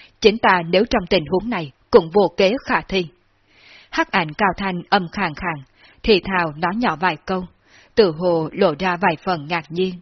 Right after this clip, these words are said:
và bực bội. "Thôi, bỏ đi, người dù sao cũng đã được cứu rồi, căn bản chỉ còn chờ một chiêu tối hậu mà thôi. Bất quá không nên ở nơi này lâu,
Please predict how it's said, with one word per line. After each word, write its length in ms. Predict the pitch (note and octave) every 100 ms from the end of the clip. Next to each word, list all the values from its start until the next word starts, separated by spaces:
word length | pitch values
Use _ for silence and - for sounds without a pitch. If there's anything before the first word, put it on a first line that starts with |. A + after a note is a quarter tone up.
| -
và 160 | F3+ F3
bực 260 | F3+ -
bội. 220 | F3+ E3 C#3+ _ _ _ _ _ -
"Thôi, 240 | F#3 F3 F#3 E3 -
bỏ 220 | F#3+ E3+
đi, 240 | E3+ F#3+ E3 _ _ _ _ -
người 240 | G3+ E3+
dù 160 | F3 D3+
sao 320 | - F#3+ F3 -
cũng 180 | F3+ F3+
đã 120 | E3+
được 200 | F3+ D#3+
cứu 200 | F#3+ G3+ B3
rồi, 220 | E3+ C3+ _ _ _ _
căn 160 | C4 A3+
bản 120 | F#3+ D#3
chỉ 120 | F3+
còn 340 | - F#3 D#3+
chờ 240 | - G3 D#3
một 240 | E3+ D#3+
chiêu 160 | G3+ F3+ -
tối 160 | F#3 B3 G#3
hậu 120 | D#3
mà 180 | C#3+ D#3 -
thôi. 180 | E3 E3+ _ _ _ _ -
Bất 240 | G3 G#3 -
quá 140 | E3+ F#3 B3+
không 280 | - G3+ E3
nên 160 | F#3
ở 180 | D#3+ E3+
nơi 180 | D#3+ F#3+
này 160 | F3 D#3
lâu, 160 | D3+